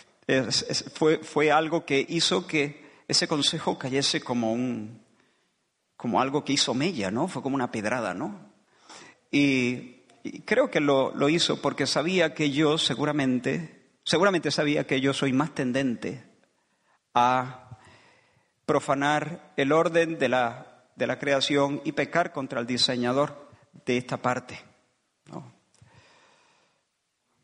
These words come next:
Am, como digo, el descanso es una actividad sagrada, tan espiritual como el trabajo.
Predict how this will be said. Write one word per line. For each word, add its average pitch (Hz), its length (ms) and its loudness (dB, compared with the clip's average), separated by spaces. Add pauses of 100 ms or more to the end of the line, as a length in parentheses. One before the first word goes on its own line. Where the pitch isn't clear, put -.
(1600)
Am, 123 560 0 (420)
como 151 180 0
digo, 135 160 2
el 131 80 2
descanso 196 360 -2
es 160 140 -4
una 156 100 -2
actividad 123 360 -2
sagrada, 110 840 -2 (300)
tan 214 460 0 (260)
espiritual 139 1080 -2
como 139 220 0
el 127 100 -2
trabajo. 131 480 2